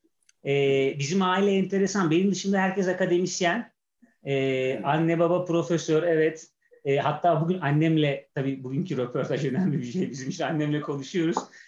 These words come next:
Speaker 1: Sait Sevgener vardır dedi. Galiba Ertuğrul Bey'in sınıf arkadaşı Ted Ankara'dan dedi. Ee, biz, onlar da beraber çalıştılar, e, Ticaret Üniversitesi'nde.
Speaker 2: Kimdi adı?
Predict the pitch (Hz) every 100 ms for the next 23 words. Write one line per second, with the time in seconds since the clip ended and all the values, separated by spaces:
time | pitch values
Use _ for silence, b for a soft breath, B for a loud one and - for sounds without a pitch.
0 | b _ - 151 156 - 165 160 175 190
1 | 190 160 139 127 120 123 117 131 143 143
2 | 135 139 - 151 165 165 151 - 143 160
3 | 202 196 190 165 139 - 131 - _ -
4 | 143 135 147 175 202 196 170 147 139 131
5 | 117 113 147 131 123 123 135 135 151 139
6 | 156 151 147 143 139 143 147 170 - 170
7 | 147 - 143 127 - 127 120 123 139 139
8 | 143 143 123 123 269 233 220 196 208